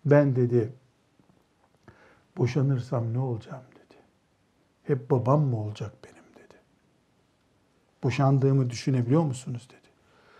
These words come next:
Birden irkildim. Çok bir pot kırdım.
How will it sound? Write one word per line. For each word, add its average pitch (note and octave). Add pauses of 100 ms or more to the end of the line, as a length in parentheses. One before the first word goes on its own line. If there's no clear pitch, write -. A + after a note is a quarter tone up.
(240)
Birden B2+ (100)
irkildim. B2+ (1200)
Çok -
bir D#3
pot D#3+
kırdım. A#2